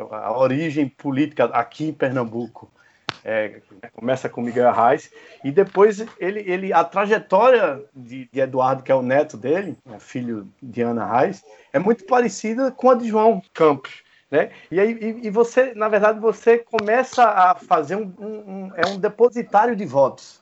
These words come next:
E, e isso, é, é, é, pra gente entender na lógica, é como se, que, se, se as pessoas, é, dividissem os votos ali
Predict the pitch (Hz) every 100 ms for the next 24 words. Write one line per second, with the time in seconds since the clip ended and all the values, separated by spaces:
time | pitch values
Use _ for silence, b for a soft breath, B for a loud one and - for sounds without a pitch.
0 | _ 196 240 196 - 240 240 - 247 -
1 | 196 185 180 156 151 143 131 - 156 160
2 | 165 180 165 165 139 151 143 120 131 160
3 | 202 151 - 113 b b b b 147 170
4 | 202 196 - 226 190 - 202 - - 208
5 | 180 139 - 190 190 - 170 - 190 208
6 | 196 - - - 147 147 139 175 185 143
7 | 180 196 - 196 175 127 139 175 - 160
8 | 151 156